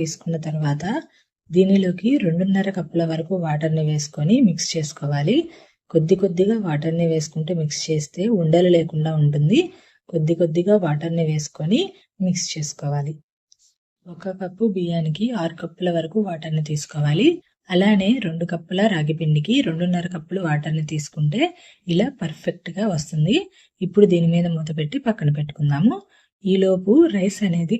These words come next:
కుక్ అయిందో లేదో చూద్దాము. medium to high flame మీద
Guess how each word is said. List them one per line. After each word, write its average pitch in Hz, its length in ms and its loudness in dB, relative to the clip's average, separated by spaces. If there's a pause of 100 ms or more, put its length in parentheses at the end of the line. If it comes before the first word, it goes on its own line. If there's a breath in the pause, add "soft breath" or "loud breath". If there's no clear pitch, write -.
కుక్ 175 260 -4
అయిందో 165 320 -2
లేదో 160 240 -2
చూద్దాము. 156 420 0 (960 soft breath)
medium 202 460 4
to 220 100 6
high 180 240 -2
flame 185 340 4
మీద 180 140 2